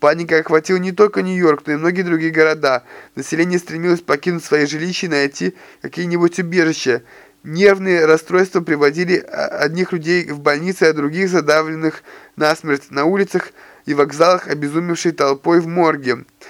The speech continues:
В полицейских участках, редакции газет беспрестанно звонили телефоны. Американцы пытались установить истинность и размеры катастрофы. Происшедшее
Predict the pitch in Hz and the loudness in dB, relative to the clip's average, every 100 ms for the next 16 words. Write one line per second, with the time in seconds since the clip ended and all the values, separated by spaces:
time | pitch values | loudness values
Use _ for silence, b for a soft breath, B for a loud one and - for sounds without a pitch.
0 | B B - 160 151 185 185 190 208 - | B B -2 -2 2 0 0 -2 0 0
1 | 175 143 139 151 147 160 170 185 170 170 | -2 -4 -6 -4 0 0 0 -4 -2 0
2 | 175 156 151 151 151 151 - 170 175 170 | 0 -2 -8 -10 -12 -6 -2 0 0 -2
3 | 151 156 165 170 165 156 160 147 139 139 | -2 -2 -2 -2 -2 -2 0 0 0 0
4 | 139 165 175 180 175 156 165 170 156 151 | 0 0 -2 -10 -4 -4 -2 -6 -6 -4
5 | 143 165 - 156 156 165 160 156 147 147 | -4 -6 -8 -14 -8 -10 -4 0 0 0
6 | 156 156 - 147 147 151 139 - - B | -4 -4 -4 -6 -6 -2 -2 -2 -12 B
7 | B B B B B - 151 156 - 175 | B B B B B -2 0 0 0 0
8 | - 180 170 - | 0 0 0 -6